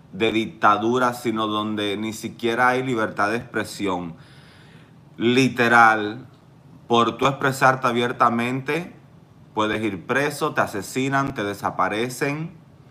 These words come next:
Mi amor, la vida en Cuba es, es un caso de un coven de la, de las tres M. Te lo juro. Entonces a mí me duele porque es como que yo llego a este país buscando esa libertad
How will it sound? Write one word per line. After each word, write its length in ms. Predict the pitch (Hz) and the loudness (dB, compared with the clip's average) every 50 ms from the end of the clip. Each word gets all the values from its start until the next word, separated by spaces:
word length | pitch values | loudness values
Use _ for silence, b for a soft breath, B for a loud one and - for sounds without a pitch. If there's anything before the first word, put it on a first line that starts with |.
| B B B B B B B B B B B B - - - | B B B B B B B B B B B B -20 -12 -6
Mi 100 | 101 113 | 2 2
amor, 300 | 113 117 127 135 143 135 | 4 4 4 4 4 4
la 160 | 127 120 117 | 4 4 4
vida 220 | 113 131 139 143 | 4 2 0 0
en 120 | 143 143 135 | -2 -2 -4
Cuba 540 | 139 147 156 165 160 165 165 170 160 - - | -2 0 0 4 6 6 6 4 2 -2 -2
es, 320 | 117 113 123 - - - - | 0 0 0 -2 -6 -10 -4
es 160 | 117 120 123 | -4 -2 -2
un 200 | 143 160 156 151 | 0 -2 -2 -4
caso 420 | 156 - - - 135 131 - 147 131 | -4 -2 0 0 0 0 -2 -2 -2
de 60 | 127 | -2
un 160 | 131 139 135 | -2 -4 -4
coven 360 | 135 139 139 139 143 139 135 | -2 -2 0 0 0 -2 -2
de 120 | 123 120 113 | -2 -2 -2
la, 200 | 110 104 104 98 | -2 -2 -2 -2
de 120 | 98 98 | -4 -4
las 220 | 95 101 101 - | -4 -4 -4 -4
tres 260 | - 110 107 113 107 101 | -6 -4 -4 -4 -4 -6
M. 320 | 92 80 80 78 78 80 - - - - - _ - - - - - - - - _ - - - - - - | -6 -6 -8 -10 -12 -14 -18 -20 -20 -20 -20 _ -20 -20 -20 -20 -20 -20 -20 -20 _ -20 -20 -20 -20 -16 -8
Te 140 | - 104 101 | -4 -4 -2
lo 140 | 95 92 87 | -2 -4 -4
juro. 380 | 82 95 101 87 78 71 - - B B B B B B B B B B B B | -4 -4 -4 -4 -4 -6 -12 -14 B B B B B B B B B B B B
Entonces 300 | - 117 110 131 143 147 | -8 -2 0 0 2 2
a 60 | 175 | 2
mí 120 | 170 165 165 | 2 2 2
me 120 | 165 160 | 2 0
duele 260 | 156 160 170 160 156 | 2 2 4 4 4
porque 240 | 135 135 135 120 135 | 2 0 -2 -2 -2
es 60 | 147 | -4
como 240 | 147 170 170 160 156 | -4 -4 -2 -2 -2
que 100 | 139 151 | -2 -2
yo 100 | 147 143 143 | -2 -2 -2
llego 300 | 139 143 147 143 139 143 | 0 0 0 0 0 -2
a 40 | |
este 180 | 139 135 - 147 | -2 -2 -4 -6
país 760 | 135 - 131 123 123 127 131 131 127 127 - - - - - - - - - - - - | 0 2 2 4 4 2 0 0 -2 -6 -8 -14 -18 -20 -20 -20 -20 -20 -20 -20 -18 -12
buscando 560 | 92 101 120 117 - - 123 120 127 131 135 | 0 0 0 0 4 4 4 4 4 4 0
esa 220 | 135 135 - 143 131 | 0 2 4 2 4
libertad 880 | 131 127 120 107 117 117 110 101 - - - 127 120 120 117 117 - | 4 2 2 2 2 0 0 -2 -6 -2 2 4 4 4 4 0 -4